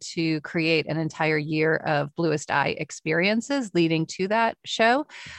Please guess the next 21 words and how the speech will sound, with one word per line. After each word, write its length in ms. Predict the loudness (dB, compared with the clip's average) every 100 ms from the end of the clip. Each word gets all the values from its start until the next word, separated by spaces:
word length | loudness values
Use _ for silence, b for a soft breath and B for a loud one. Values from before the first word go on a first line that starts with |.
| B B
And 180 | 0 2
so 200 | 2 4
we've 180 | 4
been 160 | 2 2
doing 340 | 2 2 2
these 200 | 2 -2
Tony 340 | -2 0 2 0
Talks, 600 | 0 2 4 2 -6 -6
um, 260 | 2 2 2
in 140 | 0
partnership 580 | 0 0 0 -2 -2 -4
with 100 | -2
the 80 | 0
Metro 360 | 2 2 2 0
Atlanta 280 | 2 0 0
chapter 460 | -2 -4 -2 -2
of 220 | 0 0 -2
the 140 | -4
A 100 | -4
K 440 | -4 -4 -2 0
As. 180 | -2 -4